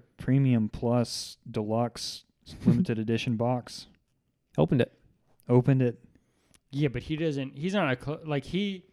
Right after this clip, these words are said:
Speaker 2: He collects the cards.
Speaker 3: I, I differentiate between collectors and people who enjoy the hobby. He enjoys the hobby. He doesn't care about sealed value, right?
Speaker 2: Not
Speaker 1: Not
Speaker 2: sealed.
Speaker 1: sealed, no.
Speaker 3: Yeah, so he'll
Speaker 2: The
Speaker 3: just
Speaker 2: cards,
Speaker 3: open it
Speaker 2: yes.
Speaker 3: regardless.
Speaker 1: Yes.
Speaker 3: Yeah, okay.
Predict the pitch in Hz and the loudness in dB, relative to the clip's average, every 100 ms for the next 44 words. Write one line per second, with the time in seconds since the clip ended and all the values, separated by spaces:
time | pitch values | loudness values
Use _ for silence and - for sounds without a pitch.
0 | _ _ _ _ _ _ _ - 139 156 | _ _ _ _ _ _ _ -4 4 6
1 | 127 - 117 98 - 165 226 190 170 185 | 4 2 -2 0 0 2 2 0 0 -2
2 | 185 175 151 139 156 147 143 - 143 131 | -4 -6 -6 -4 -4 -4 -8 -4 0 0
3 | 120 - - 131 135 - 156 139 123 117 | 0 -4 -2 0 0 2 0 0 -4 -8
4 | 110 - - 135 131 113 117 107 117 110 | -12 -16 -8 -6 -4 -4 -4 -2 -2 -2
5 | 107 110 104 101 104 156 165 131 127 123 | -4 -2 -2 -4 -2 2 2 2 0 0
6 | 110 107 110 107 107 127 117 110 117 110 | -4 -6 -6 -6 -4 -4 -4 -8 -6 -6
7 | 107 104 - _ _ _ - - 147 123 | -6 -8 -10 _ _ _ -12 -4 -2 -2
8 | 117 123 113 107 95 101 113 - _ - | -4 -4 -4 -4 -6 -6 -8 -8 _ 4
9 | 139 147 143 131 131 120 101 95 98 127 | 8 10 10 8 8 8 8 2 -6 -2
10 | 147 123 - 127 156 156 135 135 120 123 | 0 0 0 6 8 8 8 10 10 8
11 | 107 110 117 113 95 - 151 120 - - | 4 2 2 2 2 4 8 8 6 -4
12 | 131 104 117 123 107 | -4 -4 -6 -8 -8